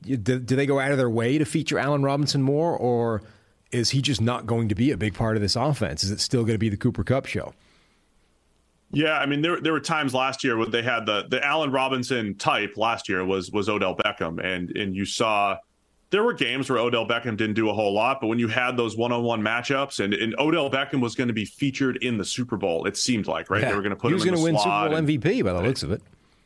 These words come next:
Speaker 2: Yeah, it, it, and Allen Robinson can be that guy, uh, when the matchup calls for it. But I think it would make sense to just get him involved early and often,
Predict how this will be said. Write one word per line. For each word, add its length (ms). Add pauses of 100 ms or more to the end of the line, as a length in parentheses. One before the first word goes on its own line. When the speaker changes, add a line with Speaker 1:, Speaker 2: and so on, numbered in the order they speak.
(340)
Speaker 2:
Yeah, 340
it, 220
it, 260 (400)
and 280
Allen 260
Robinson 460
can 160
be 140
that 220
guy, 440 (560)
uh, 200
when 280
the 80
matchup 420
calls 260
for 280
it. 80
But 120
I 220
think 200
it 20
would 140
make 180
sense 260
to 80
just 200
get 160
him 120
involved 500 (460)
early 260
and 80
often, 360